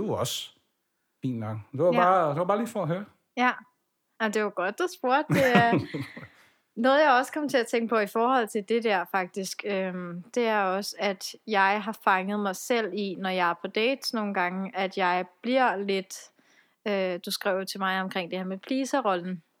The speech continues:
Speaker 1: Ja.
Speaker 2: At jeg, når jeg er på dates, ofte bliver sådan pleaser Camilla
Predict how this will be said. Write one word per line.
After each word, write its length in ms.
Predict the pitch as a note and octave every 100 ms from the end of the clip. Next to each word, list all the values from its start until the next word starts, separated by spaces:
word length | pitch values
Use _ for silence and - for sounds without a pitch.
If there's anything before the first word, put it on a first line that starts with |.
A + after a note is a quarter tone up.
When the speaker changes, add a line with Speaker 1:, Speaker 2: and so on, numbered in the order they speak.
| -
Speaker 1:
Ja. 180 | G#2+ C#3 - _ _ _ _
Speaker 2:
At 160 | G#3 G#3
jeg, 300 | G3+ F#3+ G3
når 120 | G3+
jeg 240 | F#3+ F3+ F3+
er 40 |
på 140 | -
dates, 440 | G3 A3 C4 C4 -
ofte 340 | - A#3 - C#4
bliver 240 | A#3 G3+
sådan 340 | F#3+ G#3 F#3+ F#3
pleaser 520 | - A#3 A3 G#3 A#3
Camilla 500 | A3+ G#3+ F#3+ F3+ F3+